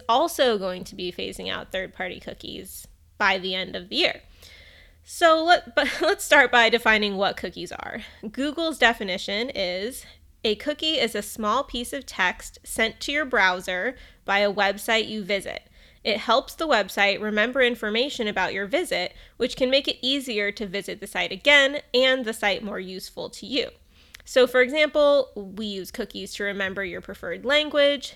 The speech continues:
to make the ads you see more relevant to you, to count how many visitors we receive to a page, to help you sign up for our services, to protect your data, or to remember your ad settings. So those are all the ways that Google uses cookies. And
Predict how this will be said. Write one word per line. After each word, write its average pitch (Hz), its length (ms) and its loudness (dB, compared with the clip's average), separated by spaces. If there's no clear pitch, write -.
to - 140 -8
make 208 240 -4
the - 180 -4
ads 190 360 2
you 240 140 -4
see 247 280 -2
more 196 200 -4
relevant 240 440 -2
to 285 120 -8
you, 254 360 -2
to 262 120 0
count 240 280 2
how 214 100 0
many 170 180 -8
visitors 262 520 2
we 233 120 -4
receive 190 340 -8
to 180 160 -8
a - 40 -6
page, 285 560 -2
to 262 80 -8
help 233 220 -2
you 208 120 -8
sign 196 240 -4
up 156 100 -10
for 175 100 -8
our 175 120 -4
services, 269 680 4
to - 180 -8
protect - 400 -10
your 208 120 -10
data, 269 460 2
or 320 160 4
to 311 120 -4
remember 190 600 0
your 165 400 -8
ad 247 260 6
settings. - 540 -12
So 220 180 -4
those 262 360 4
are 220 260 0
all 202 160 0
the 202 80 -8
ways 196 200 -6
that 175 280 -8
Google 247 380 4
uses 185 440 -10
cookies. - 500 -14
And 240 600 4